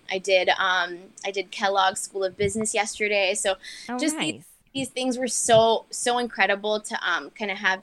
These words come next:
Speaker 1: come down the pipeline. But, you know, there also has been some huge challenges. So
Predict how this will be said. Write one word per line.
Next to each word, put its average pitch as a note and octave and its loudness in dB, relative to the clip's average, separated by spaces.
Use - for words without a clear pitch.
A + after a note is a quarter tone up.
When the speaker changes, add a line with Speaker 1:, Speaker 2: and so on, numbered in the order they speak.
Speaker 1:
come G#3 -6
down F#3 0
the E3 -8
pipeline. G3+ -4
But, F3+ 2
you G#3+ -4
know, G3+ 2
there G3+ -2
also A3 -4
has G3+ -4
been G3 -8
some G3 -10
huge G3+ -16
challenges. F#3+ -2
So D#3 -2